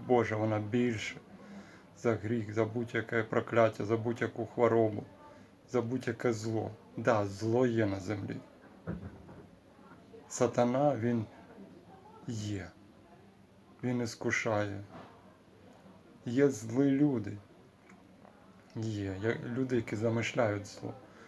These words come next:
Но любов Божа, вона більш. Дух Святий, він більш.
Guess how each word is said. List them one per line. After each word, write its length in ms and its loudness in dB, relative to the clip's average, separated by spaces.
Но 100 2
любов 320 6
Божа, 360 2
вона 260 0
більш. 520 0
Дух 140 -4
Святий, 400 0
він 240 0
більш. 460 -2